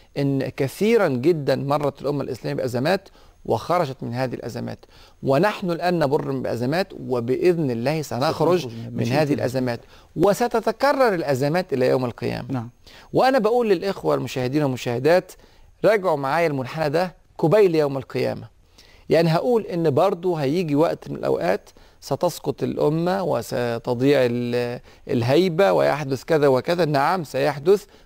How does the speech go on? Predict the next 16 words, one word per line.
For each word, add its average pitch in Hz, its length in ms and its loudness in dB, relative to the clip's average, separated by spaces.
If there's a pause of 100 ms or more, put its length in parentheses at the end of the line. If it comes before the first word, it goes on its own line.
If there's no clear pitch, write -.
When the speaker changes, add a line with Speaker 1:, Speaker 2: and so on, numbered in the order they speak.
Speaker 1:
قبيل 139 300 4
يوم 135 180 4
القيامة، 156 520 0 (220)
ثم 135 220 -2
يأتي 147 380 -2
مجدد. 127 500 -6 (260)
المجدد 175 720 4
من؟ 202 240 0
الله 135 420 0
أعلم 127 220 0
في 127 160 -6
ذلك 127 300 -2
الوقت 117 360 -4 (280)
من 156 160 2
سيكون، 127 500 2
ثم 170 520 2